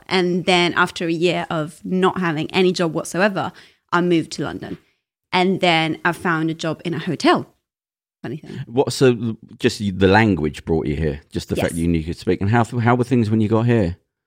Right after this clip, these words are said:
Speaker 1: Um,
Speaker 2: <clears throat> You had a job waiting?
Speaker 1: No,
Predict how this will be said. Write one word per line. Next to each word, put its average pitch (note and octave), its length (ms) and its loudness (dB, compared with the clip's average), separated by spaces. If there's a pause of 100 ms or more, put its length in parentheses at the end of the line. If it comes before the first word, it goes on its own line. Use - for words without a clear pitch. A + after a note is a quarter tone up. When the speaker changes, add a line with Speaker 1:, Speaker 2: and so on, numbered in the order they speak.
(280)
Speaker 1:
Um, G3 460 -4
Speaker 2:
<clears throat> - 20 -2
You G#2 80 2
had A#2+ 120 4
a A2+ 40 6
job G#2 200 4
waiting? F#2+ 500 2 (720)
Speaker 1:
No, A#3 300 2